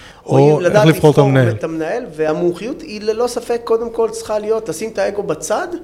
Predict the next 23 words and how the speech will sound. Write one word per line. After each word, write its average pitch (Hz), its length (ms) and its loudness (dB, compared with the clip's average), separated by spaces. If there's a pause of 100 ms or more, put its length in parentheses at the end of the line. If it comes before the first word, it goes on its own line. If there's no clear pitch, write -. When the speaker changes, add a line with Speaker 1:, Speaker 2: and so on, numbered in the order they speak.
(800)
Speaker 1:
ולהבין 156 640 0
שהמטרה 160 680 -4
שלי 175 340 -8
היא 180 260 -8
לפתח 160 480 -8
מומחיות 180 400 -8
בבחירת 175 640 -4
מנהלים, 196 580 -4 (540)
ולא 143 320 -4
בבחירת 208 520 -4
נכסים. 175 480 -8 (360)
Speaker 2:
אז 123 140 0
איך 139 120 0
בוחרים 190 300 0
מנהל? 202 240 0 (1040)
Speaker 1:
אוקיי, - 260 -12 (320)
<laughs> - 320 0
שאלה 120 180 -10
מצוינת. 107 600 -10
אז 156 240 -10
קודם 247 240 0
כל, 220 180 0
הדבר 185 560 -2